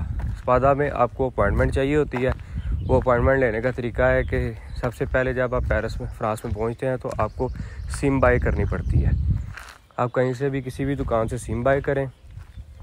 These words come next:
और एक नंबर है उस पे आपने कॉल करनी होती है। वो नंबर आपको मैं डिस्क्रिप्शन में दे दूँगा, वो आप देख लीजिएगा। उस नंबर पे आपको कॉल करनी होती है और आप कॉल करनी शुरू करते हैं तो हो सकता है कि आपको,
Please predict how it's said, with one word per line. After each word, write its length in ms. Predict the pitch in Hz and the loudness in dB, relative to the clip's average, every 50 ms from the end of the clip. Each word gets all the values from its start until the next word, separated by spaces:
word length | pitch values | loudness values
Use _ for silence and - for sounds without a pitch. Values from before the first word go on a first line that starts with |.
| - - - - - - - - | -12 -10 -10 -10 -12 -12 -2 2
और 440 | 123 123 123 123 131 127 120 110 101 - - - - - - - | 4 4 4 4 4 4 2 2 -2 -6 -10 -10 -8 -8 -4 -4
एक 180 | 127 120 - 123 | -4 -2 0 0
नंबर 360 | 117 107 110 113 127 135 135 | 0 0 2 4 4 4 4
है 80 | 135 - - - - - - - - - - - - - | 4 2 0 0 0 0 0 -2 -2 -4 -4 -4 -4 -4
उस 160 | 139 127 - | -2 -2 0
पे 100 | - 139 131 | 2 4 4
आपने 260 | 120 120 110 120 123 | 4 4 2 0 -2
कॉल 200 | - 117 107 104 101 | -2 0 0 0 0
करनी 280 | 95 104 95 101 104 | 0 0 -2 -2 -2
होती 240 | 101 95 - 87 85 | -4 -4 -4 -6 -8
है। 120 | 85 85 82 - - - - | -6 -6 -6 -8 -8 -6 -4
वो 100 | 123 127 | -2 0
नंबर 340 | 120 113 107 113 127 131 | 0 0 2 2 2 4
आपको 280 | 127 123 117 - - 127 | 4 4 2 2 0 -2
मैं 240 | 120 127 123 117 110 - - - - - - - | -2 0 0 0 -2 -4 -6 -8 -10 -10 -10 -8
डिस्क्रिप्शन 480 | 113 117 - - 127 123 - - 131 139 | -8 -8 -6 -6 -6 -4 -4 -2 -2 -2
में 140 | 131 131 | -2 -2
दे 120 | - 104 98 | -2 -4 -4
दूँगा, 300 | 101 123 139 143 143 139 - - - - - - - - - - - - - - | -2 -2 -2 -2 -2 -4 -6 -10 -14 -16 -18 -20 -20 -20 -20 -20 -20 -20 -10 -4
वो 100 | 120 117 117 | 0 2 4
आप 160 | 110 113 110 | 4 4 2
देख 280 | 110 113 107 101 - - | 2 -2 -2 -2 -2 -2
लीजिएगा। 460 | 131 135 135 143 139 131 113 110 - - - - - - - - - - - - - - - - - | -4 -2 0 0 0 0 0 -4 -6 -10 -12 -16 -16 -20 -20 -20 -20 -20 -18 -18 -12 -12 -10 -10 -6
उस 260 | - 123 131 - - - | -4 -4 -4 -4 -2 -2
नंबर 220 | 127 123 131 135 | 0 2 2 2
पे 120 | 127 127 135 | 4 4 4
आपको 240 | 135 123 113 - 127 | 4 4 4 -2 -4
कॉल 240 | - 120 113 113 123 | 0 2 2 2 4
करनी 280 | 135 143 127 135 147 147 | 2 0 0 2 2 2
होती 240 | 139 123 - 123 127 | 2 0 -2 -4 -4
है 160 | 123 117 110 - - - - - - - - | -4 -4 -6 -10 -14 -14 -16 -16 -14 -6 -4
और 120 | 123 127 123 | 0 4 6
आप 360 | 127 127 123 120 127 127 120 - - - - - - - - - - - | 6 6 4 4 -2 -4 -6 -6 -10 -14 -16 -16 -16 -16 -14 -10 -2 0
कॉल 200 | 120 120 123 127 | 2 2 2 2
करनी 280 | - 135 120 127 131 127 | 0 0 0 0 0 -2
शुरू 180 | - 123 120 123 | -2 -4 -4 -2
करते 300 | - 123 117 - - 135 | -2 -2 -4 -2 -2 -2
हैं 120 | 131 131 | 0 0
तो 160 | 127 - 127 131 | -2 -2 -2 -2
हो 160 | 127 117 117 110 | -2 -2 -2 -4
सकता 280 | - 120 110 - 131 127 | -4 -6 -4 -2 0 0
है 120 | 131 123 | 0 0
कि 120 | - 135 | -2 -4
आपको, 480 | - 101 110 107 110 - - 131 127 123 | -2 0 0 0 0 -2 -6 -8 -8 -8